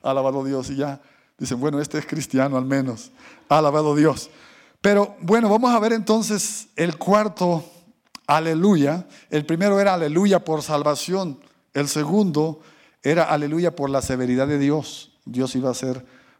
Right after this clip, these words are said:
justicia ahí. El tercero es la soberanía de Dios. Él está sentado en su trono ahí, y los ancianos y los veinticuatro seres vivientes dicen, "Amén, aleluya", al igual que los misioneros.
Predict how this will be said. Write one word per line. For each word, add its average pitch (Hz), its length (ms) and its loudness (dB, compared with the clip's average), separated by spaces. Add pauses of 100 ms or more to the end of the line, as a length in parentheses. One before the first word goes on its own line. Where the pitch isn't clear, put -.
(280)
justicia 143 680 -2
ahí. 147 280 -4 (320)
El 175 180 0
tercero 180 440 0
es 185 80 0
la 180 80 2
soberanía 143 480 -2
de 160 100 -2
Dios. 156 400 2
Él 151 140 -2
está 147 200 -4
sentado 143 460 -2
en 139 80 -2
su 127 180 -6
trono 160 600 -2 (320)
ahí, 147 440 -4 (320)
y 139 300 2
los 139 220 -2
ancianos 147 560 -2
y 135 60 -2
los 120 360 -6 (160)
veinticuatro 143 540 -4
seres 151 200 -4
vivientes 147 380 -2
dicen, 151 180 -10
"Amén, 135 680 -2 (160)
aleluya", 135 800 2 (320)
al 139 140 -2
igual 147 260 0
que 165 80 0
los 156 140 2
misioneros. 147 640 -2